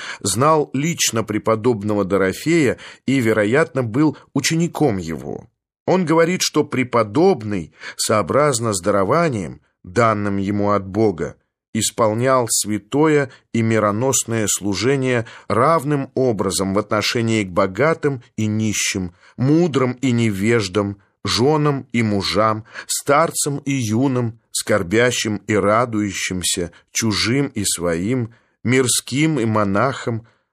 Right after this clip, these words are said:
властям и подвластным, рабам и свободным. Он всем постоянно был всё и приобрёл очень многих. К крайнему сожалению, до нас не дошло полного жизнеописания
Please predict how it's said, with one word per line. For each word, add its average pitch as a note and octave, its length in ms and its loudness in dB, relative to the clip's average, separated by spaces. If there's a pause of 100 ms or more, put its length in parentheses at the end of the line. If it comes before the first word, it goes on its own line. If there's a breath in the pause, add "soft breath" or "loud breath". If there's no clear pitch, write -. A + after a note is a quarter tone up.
властям A2+ 840 0
и G#2+ 80 -4
подвластным, F#2+ 960 -2 (220 loud breath)
рабам A#2 640 2
и - 20 -4
свободным. G2 920 -2 (300 soft breath)
Он B2 300 4
всем D#3+ 540 0
постоянно A#2+ 880 0
был G#2 340 0
всё E3+ 460 2 (260 loud breath)
и B2 120 2
приобрёл A2 800 2 (120 soft breath)
очень G#2+ 320 0
многих. F#2+ 680 -4 (800)
К - 40 -12
крайнему E3+ 640 2
сожалению, C#3 800 0
до A2+ 140 2
нас D#3 260 0
не C#3+ 100 -2
дошло C3 440 0
полного D3+ 640 2
жизнеописания G#2+ 1200 0